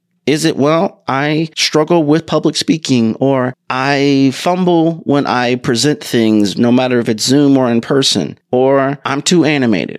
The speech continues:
and I'm not as reserved as I should be"? Or I never can pull the words that I need to express certain things. Maybe I'm not a great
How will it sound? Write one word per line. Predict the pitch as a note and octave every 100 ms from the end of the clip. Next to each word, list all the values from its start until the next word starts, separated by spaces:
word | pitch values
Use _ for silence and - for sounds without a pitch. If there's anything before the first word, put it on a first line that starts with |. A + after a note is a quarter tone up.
| -
and | A#2
I'm | B2+
not | C3+ A2 - -
as | B2 A#2
reserved | A2 A2 A2+ G#2
as | F#2
I | F2+
should | - F2+
be"? | - - - _ _
Or | A#2+ B2+ A#2+ A#2 -
I | C3 C3+
never | C3 C#3+ D3
can | - C#3+
pull | - D3
the | C3+
words | A#2 B2 B2 B2
that | A#2+
I |
need | A#2 A#2 A2+
to | A#2+
express | G2 - - G#2 -
certain | F#2+ G#2+
things. | C3 G#3+ D3 - -
Maybe | - -
I'm | -
not | D3+
a | D#3
great | - C#3+